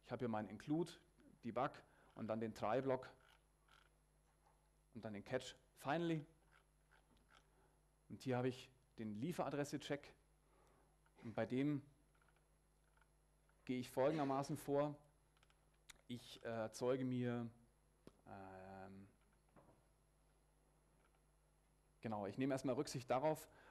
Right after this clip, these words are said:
ob, das kennt jeder aus dem Webshop vielleicht, äh, es gibt da so einen Haken, der sagt, „Liefere mir an die Adresse, die auch als Rechnungsadresse hinterlegt ist.“ Das muss ich erstmal deaktivieren, dass ich erstmal die Möglichkeit habe, eine andere Adresse zu hinterlegen. Wenn dieses Feld also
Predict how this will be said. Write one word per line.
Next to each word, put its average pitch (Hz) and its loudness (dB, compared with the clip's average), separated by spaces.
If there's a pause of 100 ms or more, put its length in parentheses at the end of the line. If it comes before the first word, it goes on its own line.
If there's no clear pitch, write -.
(120)
ob, 135 2 (420)
das 104 -4
kennt 139 2
jeder 143 6
aus 127 2
dem 127 2
Webshop - 2
vielleicht, 131 2 (640)
äh, 123 4
es 113 0
gibt 160 2
da 151 6
so 135 4
einen 127 4
Haken, 147 2
der 139 4
sagt, 135 0
„Liefere 147 0
mir 147 4
an 131 2
die 143 2
Adresse, 147 2
die 135 0
auch 135 2
als 135 0
Rechnungsadresse 139 2
hinterlegt 123 2
ist.“ - -4 (680)
Das 113 0
muss 147 4
ich 143 0
erstmal 131 2 (460)
deaktivieren, 160 4
dass 147 0
ich - -6
erstmal 127 0
die 127 2
Möglichkeit 156 4
habe, 143 0
eine 131 0
andere 147 2
Adresse 135 0
zu 131 0
hinterlegen. 143 4 (1160)
Wenn 170 6
dieses 160 -2
Feld 165 6
also 135 2